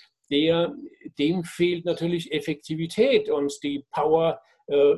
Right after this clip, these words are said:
um die Zukunft zu gestalten. Also wir brauchen beides. Es gibt das positive Blau und es gibt das überzogene Blau. Es gibt das gute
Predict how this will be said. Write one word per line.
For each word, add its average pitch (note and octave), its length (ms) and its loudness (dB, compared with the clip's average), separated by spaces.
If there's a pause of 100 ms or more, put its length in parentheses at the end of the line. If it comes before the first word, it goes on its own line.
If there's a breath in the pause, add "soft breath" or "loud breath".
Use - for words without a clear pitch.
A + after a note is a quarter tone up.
(160)
um C#3+ 160 -6
die D#3+ 80 -10
Zukunft C4 500 2
zu B2+ 120 -8
gestalten. G#2 600 -8 (340 soft breath)
Also C#3+ 160 4
wir E3+ 120 4
brauchen D#3+ 360 4
beides. E3+ 400 2
Es A2 160 -4
gibt C#3 180 -8
das - 180 0
positive C#3 560 -2
Blau D#3+ 380 -2
und F3+ 80 -2
es - 100 -10
gibt E3 160 -12
das D#3+ 160 -6
überzogene E3 640 0
Blau. A2 220 -2
Es G2+ 140 -10
gibt - 180 -14
das - 180 -2
gute D#3+ 360 -6